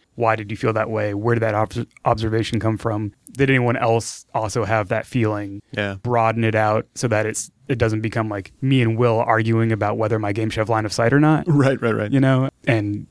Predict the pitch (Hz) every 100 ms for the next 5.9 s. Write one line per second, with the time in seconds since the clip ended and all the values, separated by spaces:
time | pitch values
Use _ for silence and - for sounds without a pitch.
0 | - 113 123 120 104 - 117 117 104 98
1 | 110 101 107 131 120 120 110 104 110 107
2 | 107 110 110 110 127 113 - 113 113 180
3 | - 120 101 110 107 - - 135 131 -
4 | - - - - 139 160 156 - 147 131
5 | 120 110 104 104 101 98 - 98